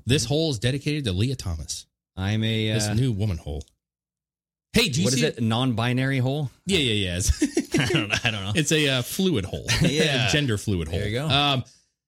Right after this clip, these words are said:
Speaker 1: did you see that N B C actually altered Leah Thomas's photo?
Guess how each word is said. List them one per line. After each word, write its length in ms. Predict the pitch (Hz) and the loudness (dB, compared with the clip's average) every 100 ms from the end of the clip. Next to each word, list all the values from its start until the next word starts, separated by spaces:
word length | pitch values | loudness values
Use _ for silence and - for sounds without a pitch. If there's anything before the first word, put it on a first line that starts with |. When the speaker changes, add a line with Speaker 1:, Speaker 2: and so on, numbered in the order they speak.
| _ _ | _ _
Speaker 1:
did 100 | 160 | 0
you 80 | 220 | 2
see 160 | 247 277 | 2 2
that 200 | 269 175 | 0 0
N 120 | 151 | 0
B 120 | 180 | 0
C 440 | 170 - 127 160 175 | 0 0 2 0 0
actually 380 | 139 123 143 131 | -2 0 0 -2
altered 480 | 104 110 139 139 139 | -2 -2 0 -2 0
Leah 220 | 113 113 | 0 0
Thomas's 420 | 110 110 127 98 | 0 -2 -2 -4
photo? 300 | 92 92 170 | -4 -4 -4